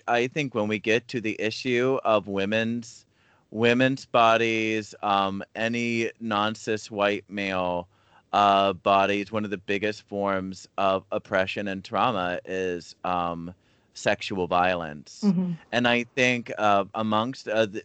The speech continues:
Speaker 1: some of my spiritual communities, they say the earth will literally change so much for the better when these people who are in their glass, in their, in their gl-, at the top of the su-,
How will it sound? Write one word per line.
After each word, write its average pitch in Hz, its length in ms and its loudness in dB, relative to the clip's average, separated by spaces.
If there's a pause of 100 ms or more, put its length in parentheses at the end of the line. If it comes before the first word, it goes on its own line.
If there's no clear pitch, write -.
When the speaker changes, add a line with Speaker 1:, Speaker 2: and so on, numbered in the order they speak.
Speaker 1:
some 113 380 -4
of 127 100 0
my 120 200 0
spiritual 120 440 -4
communities, 117 600 -6
they 101 140 -4
say 107 260 0
the 98 240 -4
earth 104 280 -2
will 107 180 -2
literally 120 500 2
change 104 800 -2 (320)
so 123 240 4
much 139 220 2
for 127 180 0
the 127 120 0
better 98 480 2
when 98 360 -6
these 95 260 -6
people 117 460 -4
who 98 180 -6
are 95 140 0
in 98 300 -6
their 87 360 0 (380)
glass, 98 720 2 (100)
in 113 460 -4
their, 113 240 2 (100)
in 120 140 -4
their 110 160 -2
gl-, 113 180 -4 (280)
at 110 120 0
the 113 80 -2
top 120 360 2
of 117 80 -2
the 107 280 2 (300)
su-, 123 260 2